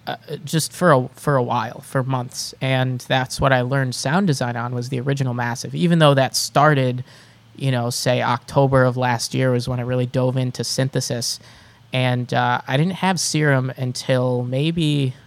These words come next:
a month ago at most. Um,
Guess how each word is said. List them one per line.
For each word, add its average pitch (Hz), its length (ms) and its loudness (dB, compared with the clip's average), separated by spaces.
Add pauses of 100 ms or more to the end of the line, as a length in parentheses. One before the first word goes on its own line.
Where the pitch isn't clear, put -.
(1300)
a 127 140 -4
month 123 380 -6
ago 143 280 4
at 123 140 2
most. 123 560 -4 (600)
Um, 120 500 -2